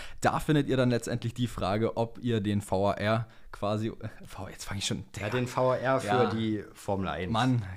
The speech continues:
Speaker 1: quasi,
Speaker 2: Der, der Formel
Speaker 1: ob ihr
Speaker 2: eins V A R.
Speaker 1: K I in der Formel eins als Steward gut finden würdet oder nicht.
Speaker 2: Ja.
Speaker 1: Genau, schön.
Speaker 2: Genau.
Speaker 1: Jetzt habe ich meinen Sprachfehler auch abgehakt.
Speaker 2: Genau.
Speaker 1: So.
Speaker 2: Ich, beim nächsten bin ich mir auch nicht sicher, ob ich's gut finden soll oder nicht.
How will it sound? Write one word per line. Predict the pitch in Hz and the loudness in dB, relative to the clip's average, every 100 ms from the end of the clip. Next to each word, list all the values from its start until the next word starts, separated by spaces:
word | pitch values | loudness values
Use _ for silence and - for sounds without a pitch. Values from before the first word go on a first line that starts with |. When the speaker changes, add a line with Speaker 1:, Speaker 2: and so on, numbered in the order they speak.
| - | 0
Speaker 1:
quasi, | 120 127 139 | 4 6 4
Speaker 2:
Der, | - | 0
der | - 123 | -4 -2
Formel | 120 127 120 | 0 0 6
Speaker 1:
ob | 165 | 8
ihr | 196 175 | 12 10
Speaker 2:
eins | - | 12
V | 147 | 8
A | |
R. | - | 10
Speaker 1:
K | |
I | 196 214 190 - - - - | 10 10 8 2 -12 -4 6
in | 160 | 8
der | 165 | 8
Formel | 151 139 135 - | 6 4 4 4
eins | 123 135 - | 4 2 2
als | 120 - | -2 -2
Steward | - 131 131 123 - - _ _ _ | 4 6 6 4 -6 -20 _ _ _
gut | 120 113 | -4 -2
finden | - 110 101 | 0 0 2
würdet | 101 92 | 0 -2
oder | 92 85 | -4 -6
nicht. | 69 78 - 104 | -6 -10 -10 -8
Speaker 2:
Ja. | 95 85 - - - | -6 -8 -16 -16 -10
Speaker 1:
Genau, | 87 73 92 - | -8 -8 -12 -10
schön. | - 101 | -2 0
Speaker 2:
Genau. | 92 92 | 0 -4
Speaker 1:
Jetzt | 95 | -2
habe | 113 | 0
ich | 107 | 0
meinen | 101 | -2
Sprachfehler | - 95 - 95 | -2 -2 -2 -4
auch | 78 - | -4 -8
abgehakt. | - - 80 82 - - - - - - - - | -10 -8 -6 -6 -8 -20 -20 -20 -20 -20 -20 -12
Speaker 2:
Genau. | 90 90 82 - - | -8 -8 -8 -14 -16
Speaker 1:
So. | - 170 151 | 0 4 4
Speaker 2:
Ich, | 92 - | 2 -2
beim | 120 120 135 | 2 6 8
nächsten | 170 190 165 | 6 4 2
bin | 156 | 4
ich | 165 - | 4 2
mir | 131 | 2
auch | 139 | 4
nicht | 131 113 | 2 0
sicher, | 95 104 | -4 -4
ob | 95 | -2
ich's | 101 - | -4 -4
gut | 98 - | -8 -6
finden | 87 85 | -6 -4
soll | 85 82 | -4 -4
oder | 82 82 | -4 -4
nicht. | 104 - | -6 -8